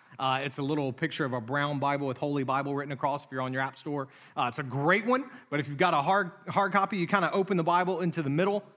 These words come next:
There are the Psalms, okay? Psalm one, verse one. Listen to this. "How happy is the one who does not walk in the advice of the wicked or stand in the pathway with sinners or sit in the company of mockers.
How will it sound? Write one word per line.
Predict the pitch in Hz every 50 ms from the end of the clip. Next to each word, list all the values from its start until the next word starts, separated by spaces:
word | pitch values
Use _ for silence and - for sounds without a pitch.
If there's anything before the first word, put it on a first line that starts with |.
| _ _
There | 147 160
are | 160
the | 151 147
Psalms, | - - 135 113 104 101 110 139
okay? | 127 170 196 208 - - - - - - -
Psalm | - - - - 220 226 247 262 277 269 269
one, | 269 - 180 190 202 214 185 160 151 151 170 170
verse | 143 165 175 170 170 -
one. | 165 165 147 123 120 127
Listen | 160 165 - 156
to | 127
this. | 113 110 95 - - - - _ _ _ _ - _ _ _ _
"How | - - 196 202 233
happy | 214 - 214 190 180 - 151 139 143
is | 151 139
the | 131 160
one | 147 143 127 120 120 123
who | 131 127 135
does | 127 139 131 127 117
not | 139 151 156 151
walk | 147 151 143 123 117 - 139
in | 127
the | 127 123
advice | 117 113 123 123 135 143 - - - - - - - - -
of | 143 143
the | 160 156
wicked | 139 131 117 - 131 123
or | 131 135
stand | - - - 170 160 147 131 131
in | 135 131
the | 123
pathway | 120 - 147 139 139 - - 135 131 127 127 135 131 - - _ _
with | 127 139 135
sinners | - - - 135 117 113 113 117 117 - - _ _ _
or | - 147 147
sit | - - - 180 180 185 180
in | 180 190 165
the | 156
company | - - 165 156 139 - - 123 120 123
of | - 139 127
mockers. | 123 131 123 120 110 - 92 87 - - - -